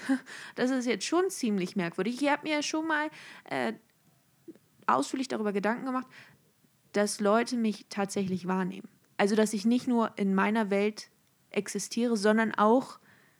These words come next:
für andere. Ich bin tatsächlich, wenn auch nur ein kleiner, unbedeutender Part, in Teilen verschiedener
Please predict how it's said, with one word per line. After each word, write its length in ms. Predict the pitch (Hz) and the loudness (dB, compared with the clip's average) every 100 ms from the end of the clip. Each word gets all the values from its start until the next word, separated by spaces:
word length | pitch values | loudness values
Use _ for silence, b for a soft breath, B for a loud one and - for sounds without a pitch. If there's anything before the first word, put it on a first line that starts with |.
| b _ _ | b _ _
für 280 | - - - | -6 0 2
andere. 520 | 233 302 190 - - _ - | 2 0 -2 -4 -12 _ -4
Ich 240 | 226 - - | -4 -4 -4
bin 300 | 233 302 359 | -2 0 -2
tatsächlich, 720 | 262 202 - 254 311 370 - B B B B | -2 -2 0 -2 0 -2 -2 B B B B
wenn 220 | 196 240 | -2 2
auch 160 | 311 320 | 2 0
nur 140 | 302 | 0
ein 180 | 240 240 | 0 0
kleiner, 500 | - 240 247 294 277 | -4 -2 0 0 -4
unbedeutender 680 | 262 269 214 208 - 208 202 | -4 -6 -2 -2 -2 -4 -4
Part, 460 | - 185 208 - _ b b b b b | -6 -6 -6 -8 _ b b b b b
in 140 | 226 208 | -4 -4
Teilen 480 | - 202 233 294 320 | -2 -2 -2 -4 -6
verschiedener 880 | 208 190 - 254 311 302 294 302 | -8 -8 -4 -2 -2 -2 -4 -4